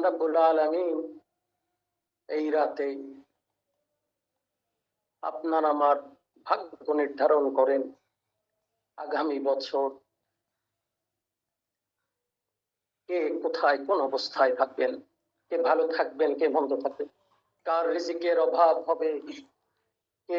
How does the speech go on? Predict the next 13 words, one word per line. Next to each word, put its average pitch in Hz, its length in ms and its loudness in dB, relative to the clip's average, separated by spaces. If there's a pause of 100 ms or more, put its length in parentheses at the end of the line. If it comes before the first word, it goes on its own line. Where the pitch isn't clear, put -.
(140)
রিজিক 165 420 -2 (140)
পাবেন, 165 300 2 (1700)
কে 156 100 -4 (140)
দয়াশীল 151 600 0 (140)
হবেন, 143 300 0 (2000)
কে 165 80 -8 (120)
নির্যাতনে 151 680 -2
পতিত 143 320 -4 (140)
হবেন, 139 240 -4 (960)
কে 196 100 -2 (120)
নিঃস্ব 175 320 0 (180)
হবেন, 185 320 2 (1500)
কে 156 100 0